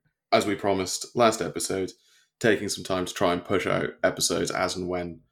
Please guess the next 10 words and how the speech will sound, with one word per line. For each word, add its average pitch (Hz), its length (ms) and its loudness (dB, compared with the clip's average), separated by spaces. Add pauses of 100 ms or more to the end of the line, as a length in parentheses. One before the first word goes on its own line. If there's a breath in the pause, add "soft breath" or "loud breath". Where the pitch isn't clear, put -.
(440)
we 73 160 -6
can. 98 460 0 (1040)
Now, - 80 2
before 165 240 6
we 143 80 8
move 135 220 8
on 120 120 4
to - 120 -4
today's 147 360 6
episode, 92 520 -2